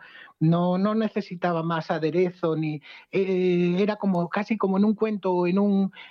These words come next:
en un poema donde la palabra, eh, tiene que ser la palabra precisa, la palabra necesaria y sobra todo lo demás.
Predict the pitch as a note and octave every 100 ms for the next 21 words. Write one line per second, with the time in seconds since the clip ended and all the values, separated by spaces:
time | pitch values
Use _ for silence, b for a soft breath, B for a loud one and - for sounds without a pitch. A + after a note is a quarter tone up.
0 | B E3+ E3 F#3 F#3 F3 E3 D#3 D3+ D3
1 | C#3+ F#3 F#3 G3+ F#3 F3+ E3+ D#3+ D#3 D3+
2 | D#3+ F3+ F3+ F#3 - B B D#3+ E3 D#3
3 | C#3+ G3 G3 F#3 G#3 F#3+ F3 D#3+ F#3 F#3
4 | D#3+ E3+ D#3+ D#3 D#3 D3 E3 F3 F#3 F3+
5 | F3 D#3+ D#3+ D#3+ D3+ D3+ C3+ C#3+ C#3+ -
6 | F3 E3 D3 D3 C#3 C3 C3+ A2+ A#2 -